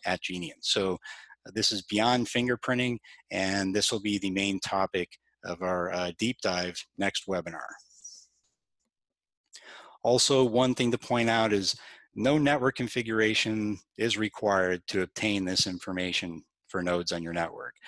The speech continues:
Um, I know that sounds too good to be true, but we'll prove it to you. So once you have visibility,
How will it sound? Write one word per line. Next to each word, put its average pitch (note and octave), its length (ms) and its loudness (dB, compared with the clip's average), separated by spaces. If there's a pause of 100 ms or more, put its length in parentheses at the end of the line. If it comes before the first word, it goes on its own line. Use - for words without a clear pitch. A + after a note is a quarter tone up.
(320)
Um, F2 440 -6
I F#2 80 -6
know G2+ 120 -2
that G2 120 0
sounds A2+ 280 0
too B2+ 120 0
good B2 160 0
to A#2+ 60 -8
be A#2 100 -4
true, C#3+ 360 -2 (200)
but G2+ 220 2
we'll F#2+ 160 -4
prove E2+ 240 -6
it E2 80 -14
to - 100 -12
you. - 60 -20 (3500)
So C3+ 300 6
once C3+ 340 4
you F3 80 8
have D#3 80 4
visibility, D#3 880 2